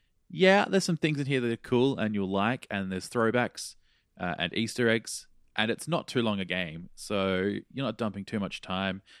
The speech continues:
The missions there are, like, little forty-minute, half an hour bursts. So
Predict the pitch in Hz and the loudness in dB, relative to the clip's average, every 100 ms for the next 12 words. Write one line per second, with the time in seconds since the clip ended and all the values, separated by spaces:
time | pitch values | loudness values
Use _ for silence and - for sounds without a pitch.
0 | _ - 101 110 - 101 98 98 98 95 | _ -6 -2 -2 -2 -4 -2 0 0 0
1 | 90 87 92 98 92 87 - 101 92 92 | -2 -4 -6 -6 -6 -6 -2 0 0 -2
2 | 92 95 101 90 - 92 87 87 87 92 | -4 -4 -4 -6 -4 -6 -6 -4 -2 -2
3 | - - - - _ _ _ _ _ _ | -6 -14 -14 -16 _ _ _ _ _ _
4 | _ - 147 135 127 | _ 4 6 8 6